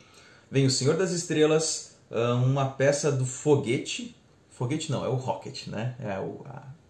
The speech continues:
Guaxinim. Rocket, Groot e também o vilão é o Ronan, né, o Acusador. Ou seja, aqui a gente não tem o Drax, não tem a Gamora e não tem a Mantis, por exemplo. Tá? Então são só esses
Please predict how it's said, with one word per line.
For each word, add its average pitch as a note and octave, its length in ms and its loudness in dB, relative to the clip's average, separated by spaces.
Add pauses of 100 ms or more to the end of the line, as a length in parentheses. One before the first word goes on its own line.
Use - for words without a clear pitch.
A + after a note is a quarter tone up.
(140)
Guaxinim. - 520 -2 (560)
Rocket, - 480 0 (240)
Groot B2 720 0 (320)
e E3+ 360 -2
também F3+ 480 2 (640)
o - 80 2
vilão A#2+ 320 2
é C#3+ 60 12
o C#3+ 220 4
Ronan, B2 760 4 (100)
né, G#2 200 -4
o A2+ 80 0
Acusador. A2+ 560 -2
Ou B2+ 80 -2
seja, A2+ 300 -2
aqui B2+ 140 -2
a C3 40 2
gente C3 200 0
não C#3 140 0
tem C3 140 0
o A#2+ 60 0
Drax, - 500 -2 (240)
não A#2 500 2
tem C#3 140 2
a C3 60 4
Gamora A2 600 0 (380)
e A2+ 180 -6
não A#2+ 540 0
tem A#2+ 260 -2
a A#2 80 -2
Mantis, B2 800 4
por F#2+ 240 -4
exemplo. - 320 -8 (460)
Tá? - 180 -8
Então G#2+ 260 -8
são A2 260 -10
só G2 320 -10
esses - 640 -10